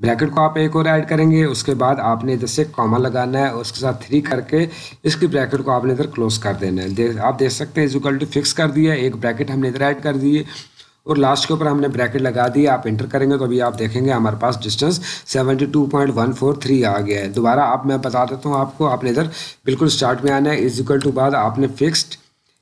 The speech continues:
इधर से लिखना है, एक bracket को आपने इधर ऐड कर देना है और इधर से आपने comma लगाना है और three figure, आप three figure के अंदर लिखना चाहते हैं थ्री कर दें, two figure के अंदर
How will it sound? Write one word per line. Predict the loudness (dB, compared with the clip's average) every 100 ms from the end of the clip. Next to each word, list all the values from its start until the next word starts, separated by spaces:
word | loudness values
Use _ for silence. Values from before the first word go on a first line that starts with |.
| -4
इधर | -2
से | 0 0
लिखना | 0 0 2
है, | 2 2
एक | 0 0
bracket | 0 -2 -2 0
को | 0
आपने | 2 2
इधर | 0 -2
ऐड | -2 -2
कर | 0 0
देना | 2 2 2
है | 2 -2
और | -4 -4
इधर | -4
से | -2 0
आपने | 0 0 -2 -4 -6 -18 _
comma | -2 2 2
लगाना | 2 2 2 2
है | 2
और | -2 -2
three | 2 2
figure, | 2 -2 -4
आप | -4 -4 2
three | 2
figure | 4 2 2
के |
अंदर | 2 2
लिखना | 2 2
चाहते | 2 0 2
हैं | 0 2
थ्री | 2
कर | 2 0 2
दें, | 2 2
two | -2
figure | -2 -2 -2
के | -2
अंदर | 0 0